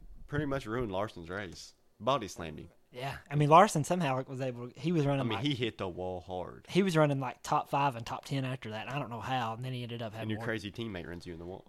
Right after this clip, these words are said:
Speaker 2: And did you see where Jamie almost caused the big one, too,
Speaker 1: Yeah.
Speaker 2: later in the race? He all, just about.
Speaker 1: It was all, it was every lap. I mean,
Speaker 2: Because he tries to get in holes so that you can't get in. And
Speaker 1: On
Speaker 2: he,
Speaker 1: the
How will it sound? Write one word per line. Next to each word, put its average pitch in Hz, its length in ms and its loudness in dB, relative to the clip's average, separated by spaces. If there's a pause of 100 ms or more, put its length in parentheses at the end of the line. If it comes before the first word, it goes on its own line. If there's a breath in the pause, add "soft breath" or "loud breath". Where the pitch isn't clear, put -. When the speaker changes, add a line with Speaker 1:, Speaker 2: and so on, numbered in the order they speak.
Speaker 2:
And 147 80 0
did 147 160 2
you 147 80 2
see 151 260 6
where 139 140 4
Jamie 135 380 2
almost 123 260 -4
caused 127 300 -2
the 127 80 -6
big 120 200 -4
one, 131 200 0 (100)
too, 127 140 -2
Speaker 1:
Yeah. 196 220 0 (120)
Speaker 2:
later 127 220 -2
in 127 60 -4
the 127 60 -2
race? 135 320 -6 (140)
He 165 220 2
all, 156 360 8
just 196 320 2
about. 123 540 -2 (300)
Speaker 1:
It 123 80 0
was 135 100 -4
all, 117 260 4
it 107 160 -2
was 95 120 -6
every 85 180 -2
lap. 78 420 -4
I - 40 -10
mean, 165 80 -2
Speaker 2:
Because 180 320 6
he 202 160 4
tries 196 380 4
to 180 100 2
get 156 180 4
in 151 120 2
holes 143 480 0
so 147 80 -4
that 127 260 -4
you 131 160 -4
can't 139 420 -6
get 143 220 2
in. 120 260 -2
And 117 80 -6
Speaker 1:
On 120 60 0
Speaker 2:
he, 156 160 4
Speaker 1:
the - 40 -10